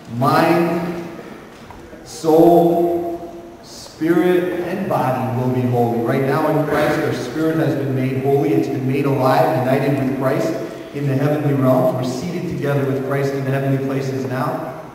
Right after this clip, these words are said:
One day, completely, we will be holy when we see Jesus face to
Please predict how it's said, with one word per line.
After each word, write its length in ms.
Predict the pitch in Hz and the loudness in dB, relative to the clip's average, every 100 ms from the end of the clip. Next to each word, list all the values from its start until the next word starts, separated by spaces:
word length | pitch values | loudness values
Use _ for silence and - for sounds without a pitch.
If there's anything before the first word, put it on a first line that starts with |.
| - - - - - - - - - 117 | -18 -20 -20 -20 -20 -20 -20 -20 -14 -6
One 180 | 135 139 | -2 0
day, 680 | 139 127 123 123 - - - - - | 2 2 2 0 -2 -8 -12 -16 -16
completely, 680 | 123 120 - 170 180 123 120 | -12 -12 -8 -6 -4 -4 -6
we 180 | 113 117 | -4 -4
will 180 | 120 127 | -2 -2
be 120 | 120 | 0
holy 340 | 117 123 113 110 | -2 0 0 -2
when 200 | 110 113 | -2 -4
we 60 | |
see 220 | 110 117 | -4 -6
Jesus 320 | 113 113 113 110 | -8 -8 -8 -8
face 260 | 110 110 | -8 -8
to 100 | - | -10